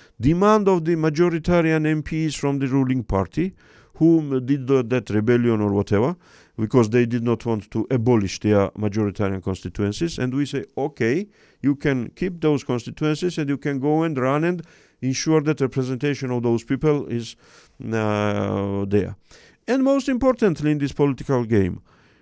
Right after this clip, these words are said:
it ensures that Mister Ivanishvili keeps his word, which he said,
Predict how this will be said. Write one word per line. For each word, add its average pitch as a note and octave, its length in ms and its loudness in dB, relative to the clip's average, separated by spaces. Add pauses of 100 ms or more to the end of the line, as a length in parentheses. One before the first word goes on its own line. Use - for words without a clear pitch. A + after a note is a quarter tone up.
(480)
it - 320 -2
ensures F3+ 540 2
that D#3+ 280 -2 (440)
Mister E3 380 0
Ivanishvili C#3+ 800 -2
keeps D#3+ 340 -4
his D#3+ 180 -4
word, - 380 -8 (760)
which C3+ 220 2
he B2+ 280 0
said, D3+ 500 0